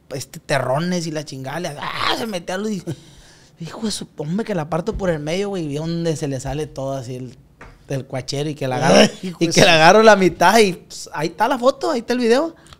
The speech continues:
Speaker 1: A la meta, así hasta como las pastillas, cuando no te, cuando no puedes tomártela
Speaker 2: Ah.
Speaker 1: de, ah, hasta acá y, no, cuando me la quise pasar, güey, me pasé
Speaker 2: No
Speaker 1: poquito
Speaker 2: seas
Speaker 1: y,
Speaker 2: mamón.
Speaker 1: eh, la aventé, güey, no pude. Ah, no pude, güey. Era la primera, güey, ¿cómo van a poner eso el primer día, güey?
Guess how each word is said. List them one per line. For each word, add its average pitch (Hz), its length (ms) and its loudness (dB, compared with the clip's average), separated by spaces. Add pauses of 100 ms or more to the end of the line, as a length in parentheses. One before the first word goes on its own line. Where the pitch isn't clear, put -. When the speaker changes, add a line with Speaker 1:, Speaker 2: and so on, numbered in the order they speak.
(280)
Speaker 1:
A 160 140 -4
la 151 80 -6
meta, 185 260 -4
así 208 140 -4
hasta 233 160 -4
como 208 200 2
las 196 140 6
pastillas, 247 420 6
cuando 233 200 10
no 233 40 6
te, 262 220 8
cuando 214 180 6
no 226 100 2
puedes 262 160 8
tomártela 233 420 8
Speaker 2:
Ah. 269 80 8
Speaker 1:
de, 220 80 2 (720)
ah, 175 420 -8
hasta - 140 -8
acá 208 340 4
y, 285 140 0 (560)
no, 202 340 -2
cuando 185 260 -2
me 160 100 -2
la 147 100 -2
quise 175 240 -8
pasar, 170 360 -6
güey, 170 120 -4
me 160 120 -6
pasé 143 280 -2
Speaker 2:
No 147 80 -2
Speaker 1:
poquito 151 480 2
Speaker 2:
seas 202 100 4
Speaker 1:
y, - 20 0
Speaker 2:
mamón. 147 440 -6
Speaker 1:
eh, 180 440 0 (200)
la 143 80 -2
aventé, 120 460 -8
güey, 135 140 -18
no 147 120 -16
pude. 127 360 -18 (920)
Ah, 156 320 -4
no 139 200 -8
pude, 143 220 -6
güey. 202 200 -10 (380)
Era 160 160 0
la 196 100 -2
primera, 180 420 0
güey, 233 220 2
¿cómo 220 180 -2
van 233 140 4
a 240 80 4
poner 226 260 2
eso 226 140 2
el 240 60 0
primer 220 280 -2
día, 180 260 0
güey? 220 400 -4